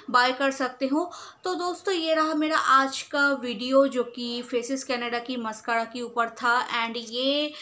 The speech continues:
uh, video अगर आपको पसंद आई हो तो फिर एक like ज़रूर से करके जाइएगा मेरी video को। And please subscribe to my YouTube channel and bell icon को ज़रूर से हिट करके रखिएगा ताकि मेरी आने वाली notification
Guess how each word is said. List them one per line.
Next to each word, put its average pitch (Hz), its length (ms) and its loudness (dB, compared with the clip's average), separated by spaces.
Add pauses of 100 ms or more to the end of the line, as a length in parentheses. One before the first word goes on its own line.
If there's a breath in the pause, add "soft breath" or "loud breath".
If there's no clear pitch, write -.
(320 loud breath)
uh, 226 200 4
video 262 360 2
अगर 294 140 4
आपको 285 200 0
पसंद 269 380 -2
आई 254 160 -4
हो 262 100 2
तो 262 140 -6
फिर 262 220 -4
एक 240 160 0
like 220 400 0
ज़रूर 220 260 -6
से 226 140 -6
करके 214 300 -8
जाइएगा 208 440 -4
मेरी 208 220 -6
video 214 320 -8
को। 269 240 -2
And 233 200 -6
please 285 300 -4
subscribe 320 540 -6
to 311 100 -4
my 311 80 2
YouTube 311 340 -4
channel 320 380 -4
and 233 360 -6
bell 233 120 -4
icon 240 360 -8
को 285 160 -4
ज़रूर 220 440 -6
से 240 120 -8
हिट 226 200 -10
करके 208 360 -8
रखिएगा 220 340 -8
ताकि 269 240 -10
मेरी 247 260 -6
आने 233 300 -8
वाली 254 180 -8
notification 269 720 -4